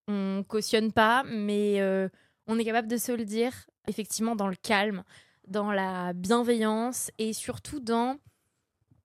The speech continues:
euh, comment dire, l'absence de jugement.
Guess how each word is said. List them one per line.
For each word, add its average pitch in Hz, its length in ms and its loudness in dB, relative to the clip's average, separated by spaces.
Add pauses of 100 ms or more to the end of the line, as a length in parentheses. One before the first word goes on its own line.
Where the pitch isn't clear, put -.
(580)
euh, - 80 -6
comment 277 180 -6
dire, 226 240 -10 (340)
l'absence 254 400 4
de 240 100 2
jugement. 214 360 -2